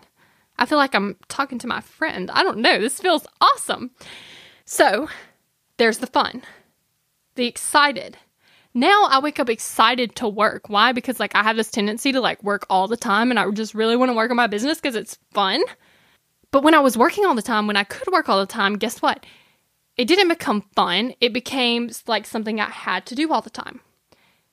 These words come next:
Now it feels fun because I know that once these two hours are up, I don't get to work again until tomorrow. So now I'm excited for tomorrow. So there's excited. Now for the safe part.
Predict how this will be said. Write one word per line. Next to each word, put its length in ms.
Now 320
it 140
feels 260
fun 360
because 260
I 80
know 360
that 200
once 240
these 180
two 160
hours 160
are 100
up, 360
I 100
don't 180
get 140
to 120
work 340
again 460
until 240
tomorrow. 480
So 160
now 140
I'm 80
excited 560
for 80
tomorrow. 600
So 100
there's 400
excited. 540
Now 160
for 140
the 100
safe 400
part. 320